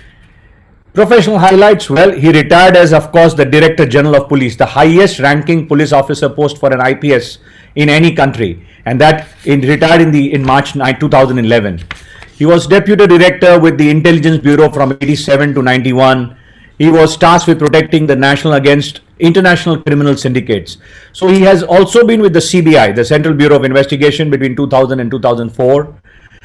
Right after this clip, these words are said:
And six years in the Mumbai Crime Branch as the Additional Commissioner of Police Crime and Joint Commissioner of Police Crime between ninety-three ninety-five and ninety-eight two thousand one.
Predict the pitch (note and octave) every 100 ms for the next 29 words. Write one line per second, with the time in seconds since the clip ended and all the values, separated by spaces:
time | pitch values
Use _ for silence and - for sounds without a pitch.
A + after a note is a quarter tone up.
0 | _ _ D3+ F#3 G3 - _ _ _ -
1 | A#3 - G3 A3 G#3 F#3+ F3 D#3+ E3 F3+
2 | - D#3+ D#3+ D3+ D#3 D#3 - - C3+ B2
3 | C#3 C#3 F3 E3+ F3 E3 C#3+ D3 D3+ D3+
4 | C#3 C#3 C#3 C#3 C#3+ - - C#3+ D3 C#3+
5 | C3+ A#2+ A#2 D3 D3 C#3+ - C#3+ C3+ C#3
6 | C3 C3+ - - _ - _ C3+ C#3 C3+
7 | C3 C3+ B2+ C3 C#3+ C#3+ C#3 B2+ C3+ C#3+
8 | C3+ B2 A#2+ B2 B2+ A#2 B2+ A2+ A2 G#2+
9 | G#2 F#2 E2